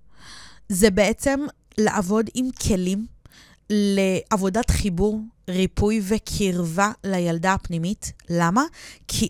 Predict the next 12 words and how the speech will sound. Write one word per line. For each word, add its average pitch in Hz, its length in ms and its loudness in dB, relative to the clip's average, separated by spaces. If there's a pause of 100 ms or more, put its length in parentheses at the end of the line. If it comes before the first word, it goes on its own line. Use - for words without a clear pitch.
(120)
אצלה 214 340 2
נוצר 196 420 2
השורש. 165 520 2
כלומר, 190 420 2
הילדה 180 400 2
הזאת 247 300 2
היא 254 180 2
זו 262 120 0
שסוחבת 208 640 -2
את 175 140 -8
השורש 196 480 2
הזה, 254 160 0